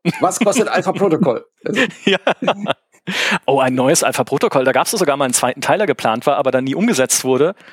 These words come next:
Speaker 2: Leider, leider, weil's kommerziell nicht so erfolgreich war. Aber ich glaube, wir sind zumindest auch mit Disco Elysium schon einer, einem Konsens auf der Spur. Ich glaube,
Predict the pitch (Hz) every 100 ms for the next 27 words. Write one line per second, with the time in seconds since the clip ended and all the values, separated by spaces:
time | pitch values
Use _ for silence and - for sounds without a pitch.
0 | - - 127 170 147 135 117 120 120 127
1 | 120 - 127 123 - 127 123 135 120 -
2 | 143 - 117 113 117 147 208 - - -
3 | - _ _ _ 196 214 - 233 262 214
4 | 262 - 233 214 262 311 320 - - 175
5 | 190 190 - 165 156 175 254 277 277 285
6 | 269 - - 185 226 262 269 - - 196
7 | 214 208 208 208 208 196 175 190 180 -
8 | 170 202 180 175 170 - - 151 151 -
9 | - 139 135 131 - - 135 120 110 139
10 | - 151 139 143 175 233 226 233 226 226